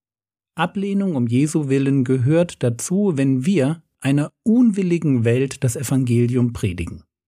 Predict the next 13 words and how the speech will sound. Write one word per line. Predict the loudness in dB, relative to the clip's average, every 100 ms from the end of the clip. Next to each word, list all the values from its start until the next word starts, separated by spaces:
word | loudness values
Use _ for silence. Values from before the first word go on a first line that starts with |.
| _ _ _ _ _ _ _ -2
Aber | 0 0
trotzdem | 0 -4 -2 -6 -6 -2 0 2 2 0
dürfen | -2 0 0
wir | 2
dafür | 0 0 -2
beten, | 0 0 0 0 0
dass | 0
unsere | 0 0 -2 -6 -2
eigene | -2 2 2 2
Dummheit | 0 0 2 2 0 -2 -2 -8 _ _ _ _ _ _ 0
unser | 0 2 2
Leben | 2 2 2 2 2
nicht | 2 0 -6